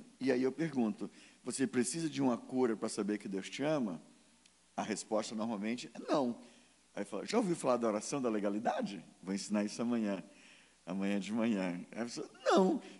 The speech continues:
E aí apresento o plano de salvação e ganho a pessoa pra Jesus. E digo, "Agora, eu tenho convicção que você vai ser curado." "Sério? Como é que você sabe?" Convicção. E, uh, por que eu sei que ele vai ser curado?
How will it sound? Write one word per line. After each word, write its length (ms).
E 60
aí 100
apresento 460
o 40
plano 260
de 40
salvação 580
e 40
ganho 220
a 20
pessoa 340
pra 120
Jesus. 500
E 80
digo, 320
"Agora, 320
eu 80
tenho 200
convicção 720
que 80
você 120
vai 120
ser 180
curado." 520
"Sério? 600
Como 180
é 40
que 60
você 140
sabe?" 380
Convicção. 800
E, 220
uh, 360
por 180
que 100
eu 100
sei 220
que 80
ele 80
vai 120
ser 140
curado? 460